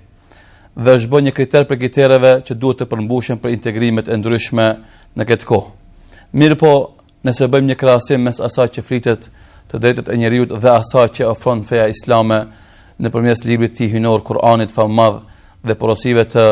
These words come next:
dërguarit të fundit Muhammedit sallallahu alaihi wasallam, do shohim një dallim thelbësor.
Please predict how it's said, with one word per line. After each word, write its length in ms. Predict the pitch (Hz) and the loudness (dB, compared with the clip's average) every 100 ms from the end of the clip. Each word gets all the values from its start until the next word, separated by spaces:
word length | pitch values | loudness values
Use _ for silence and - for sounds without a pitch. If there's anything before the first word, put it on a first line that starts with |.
| 104 - | 2 -4
dërguarit 480 | - 113 113 117 107 | -6 -4 0 0 0
të 80 | 113 | -4
fundit 380 | - 117 110 - | -6 -4 -4 -6
Muhammedit 560 | 110 110 113 110 104 | -6 -2 -2 -2 -4
sallallahu 560 | - 107 104 113 107 104 | -4 -4 0 2 2 0
alaihi 220 | 104 104 | -2 -4
wasallam, 400 | 95 127 117 120 113 - - _ - | -4 -2 0 0 -2 -18 -20 _ -8
do 140 | 127 | -6
shohim 300 | 104 127 117 113 | -2 0 0 0
një 40 | 110 | 0
dallim 340 | 110 117 107 - | 0 -2 -4 -6
thelbësor. 480 | 117 104 - 101 | -6 -4 -2 -4